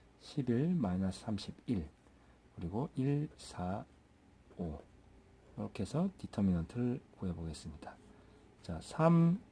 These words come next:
십일, 오 더하기 십삼, 사, 일 더하기 일, 이, 삼십일. 그리고 빼는 거는 이렇게 가니까 십일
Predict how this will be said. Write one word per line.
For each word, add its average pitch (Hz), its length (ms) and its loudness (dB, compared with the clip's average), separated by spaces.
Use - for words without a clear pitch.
십일, 151 640 0
오 82 320 -2
더하기 117 560 -2
십삼, 165 760 2
사, 113 400 0
일 98 200 0
더하기 87 640 -2
일, 175 360 4
이, 135 320 2
삼십일. 104 720 -2
그리고 104 280 -4
빼는 156 320 4
거는 165 480 8
이렇게 110 340 -6
가니까 107 560 -2
십일 98 580 -4